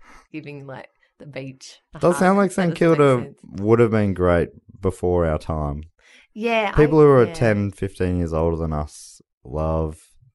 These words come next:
Speaker 2: the,
Speaker 1: Yeah.
Speaker 2: like, nostalgia about
Speaker 1: Oh,
Speaker 2: Saint
Speaker 1: Kilda.
Speaker 2: Kilda, but, um,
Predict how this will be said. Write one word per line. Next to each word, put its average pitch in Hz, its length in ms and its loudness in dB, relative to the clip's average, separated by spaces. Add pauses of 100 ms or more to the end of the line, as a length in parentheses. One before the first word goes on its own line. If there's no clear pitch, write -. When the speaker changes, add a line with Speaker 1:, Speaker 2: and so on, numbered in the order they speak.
(640)
Speaker 2:
the, - 140 -12
Speaker 1:
Yeah. - 640 -18
Speaker 2:
like, 90 240 -4
nostalgia 85 760 -2
about 76 320 -6 (400)
Speaker 1:
Oh, 170 260 -12
Speaker 2:
Saint 92 240 -6
Speaker 1:
Kilda. 92 320 -2
Speaker 2:
Kilda, - 280 -4 (200)
but, 76 80 -8
um, 76 240 -6